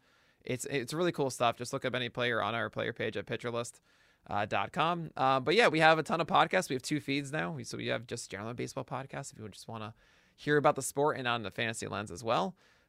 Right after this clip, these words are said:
Uh, I have Twitch streaming and all of the amazing stuff. I mean, we have everything. Just come on by to Pitcher List. Come on through.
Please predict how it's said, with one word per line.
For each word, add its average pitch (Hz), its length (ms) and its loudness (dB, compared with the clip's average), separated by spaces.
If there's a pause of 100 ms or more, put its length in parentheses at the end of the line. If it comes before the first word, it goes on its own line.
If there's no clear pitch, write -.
(120)
Uh, 110 380 2
I - 80 -2
have 113 160 -4
Twitch 156 220 0
streaming 165 680 0
and 120 140 0
all 165 320 8
of 156 140 -4
the 147 60 -2
amazing 143 440 0
stuff. - 200 -4
I 170 80 2
mean, 208 140 -2
we 247 100 -2
have 247 180 4
everything. 156 500 4
Just 190 160 -2
come 240 180 0
on 226 120 2
by 139 200 6
to 117 80 -4
Pitcher 110 280 -6
List. 104 440 -4
Come 175 220 -2
on 160 320 4
through. 131 500 -2